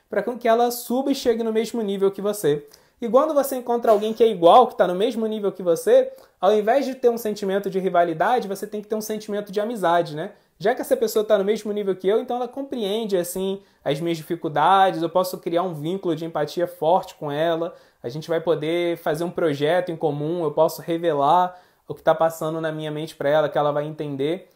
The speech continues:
Então essa é a primeira coisa, a gente tem que perder essa tendência de explorar que todos temos nesse mundo, inevitavelmente, infelizmente, né? Ressignificando os relacionamentos dessa forma, né? Então a gente tem que criar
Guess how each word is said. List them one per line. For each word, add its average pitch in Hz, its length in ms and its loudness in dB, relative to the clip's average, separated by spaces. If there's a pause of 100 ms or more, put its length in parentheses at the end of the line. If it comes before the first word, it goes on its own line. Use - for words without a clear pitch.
(240)
Então 175 260 2
essa 254 240 0
é - 20 0
a 269 40 0
primeira 269 340 0
coisa, 196 320 2
a - 20 -8
gente 185 220 -8
tem 196 120 -4
que 208 100 -10
perder 208 420 -2
essa 240 200 -4
tendência 185 600 -4
de 160 100 -10
explorar 160 420 -2
que - 100 -10
todos - 340 0
temos 180 300 -4
nesse 160 260 -6
mundo, 165 300 -6
inevitavelmente, 143 840 -6
infelizmente, 135 680 -6
né? 190 140 -10 (520)
Ressignificando 226 840 2
os 202 80 -6
relacionamentos 202 880 -4
dessa 185 260 0
forma, 139 520 0 (840)
né? 135 200 -8
Então 131 240 -6
a 131 40 -6
gente 139 200 -10
tem 147 100 -8
que 143 140 -12
criar 175 640 -2